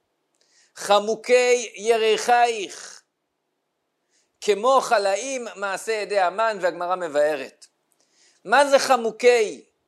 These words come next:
מלשון דבר נסתר, מישהו שמתחמק. ירחייך זה מלשון ירך המזבח,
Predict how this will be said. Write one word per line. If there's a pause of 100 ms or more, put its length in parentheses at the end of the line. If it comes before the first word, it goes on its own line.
(580)
מלשון
דבר
נסתר, (100)
מישהו
שמתחמק. (3750)
ירחייך
זה
מלשון
ירך
המזבח,